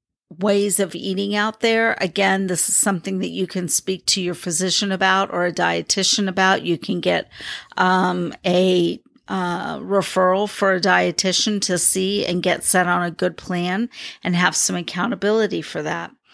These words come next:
Managing your physical health can include meditation and prayer, which is going to calm your central nervous system. It's going to bring that racing thought pattern that you've got going on. It, it's gonna bring it down. It's going to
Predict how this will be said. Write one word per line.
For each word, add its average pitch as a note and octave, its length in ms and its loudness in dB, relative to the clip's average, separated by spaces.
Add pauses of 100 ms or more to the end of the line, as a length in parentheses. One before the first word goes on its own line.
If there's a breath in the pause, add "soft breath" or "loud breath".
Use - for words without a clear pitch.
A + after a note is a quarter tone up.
(340 loud breath)
Managing G#3 600 4
your G3+ 120 0
physical F#3+ 460 2
health F#3+ 440 0
can G3 160 -2
include F#3 500 0
meditation F#3 840 2
and F3+ 160 -4
prayer, F3+ 560 0 (460 loud breath)
which F3+ 200 -2
is F3+ 140 0
going F#3+ 340 0
to F3+ 520 0
calm G3 460 2
your G3 120 0
central F#3 480 0
nervous F3 400 -2
system. F3 480 -2
It's - 180 -2
going F#3 380 -2
to F3 340 -2 (440 loud breath)
bring G#3 380 4
that F3 460 2
racing F#3+ 680 0
thought F#3 600 2
pattern E3+ 540 0
that E3+ 160 -4
you've F3 240 -8
got F3+ 240 0
going F3 340 -2
on. F3 460 -2
It, E3+ 180 -2
it's F3 200 -2
gonna F3+ 200 -2
bring F#3 360 -2
it F3 180 -6
down. E3+ 400 2
It's - 220 -2
going F3 400 -4
to F3 400 0